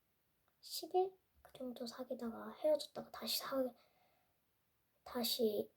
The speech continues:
오 일 사귀었다가 다시 헤어졌거든요. 아니, 오 일이 아니라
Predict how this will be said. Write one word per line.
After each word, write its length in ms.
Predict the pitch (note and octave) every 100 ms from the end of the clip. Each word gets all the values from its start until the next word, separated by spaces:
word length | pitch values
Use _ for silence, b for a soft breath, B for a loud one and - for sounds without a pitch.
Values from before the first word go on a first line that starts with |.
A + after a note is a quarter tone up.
| _ _ _ _ _ _ _ _ - _
오 120 | B3+
일 180 | B3 C4
사귀었다가 540 | - C#4 D4+ - B3+
다시 340 | A#3+ A3+ A3+ B3
헤어졌거든요. 760 | C#4+ C#4+ - - A#3 A3 C#4 - _ _ _ _ _ -
아니, 160 | - -
오 120 | B3+ B3
일이 240 | B3 A#3
아니라 400 | A#3 A3 A3 A3